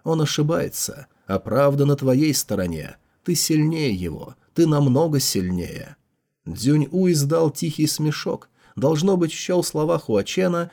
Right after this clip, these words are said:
смехотворно наивными, или, может, развеселился из-за мощи, которой поигрывал в ладони. Сила веры тысяч и тысяч последователей сейчас находилась в его руках. Но Хуачен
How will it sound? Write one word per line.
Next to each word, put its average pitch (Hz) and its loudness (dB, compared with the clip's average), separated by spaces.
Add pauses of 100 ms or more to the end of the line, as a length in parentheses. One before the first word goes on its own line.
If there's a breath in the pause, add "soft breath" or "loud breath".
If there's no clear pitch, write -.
(100 loud breath)
смехотворно 170 -2
наивными, 101 -2 (320)
или, 190 2
может, 175 2
развеселился 156 0
из-за 139 2
мощи, - -6 (180 soft breath)
которой 180 0
поигрывал 147 2
в 131 -2
ладони. 131 -2 (380)
Сила 135 0
веры 107 0
тысяч - -4
и 147 2
тысяч 160 -4
последователей 117 -2 (200 soft breath)
сейчас 175 0
находилась 147 0
в 147 -4
его 139 2
руках. - -4 (440)
Но 95 -2
Хуачен 147 -4